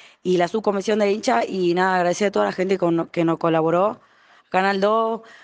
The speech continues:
a, a Lu Metal, a la gente de la U-, de la Uocra de San Salvador,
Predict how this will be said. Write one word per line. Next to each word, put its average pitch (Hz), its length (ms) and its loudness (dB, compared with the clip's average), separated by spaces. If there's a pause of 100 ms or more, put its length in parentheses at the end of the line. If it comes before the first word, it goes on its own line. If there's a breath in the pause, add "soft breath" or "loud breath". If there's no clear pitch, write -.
(100)
a, 170 600 0
a 170 60 2
Lu 208 140 0
Metal, 214 640 -2 (420)
a 175 120 -2
la 170 100 2
gente 185 260 0
de 170 400 0
la 156 160 2
U-, 160 220 -4
de 165 120 -4
la 156 140 0
Uocra 180 320 0
de 175 60 0
San 165 160 -6
Salvador, 180 640 0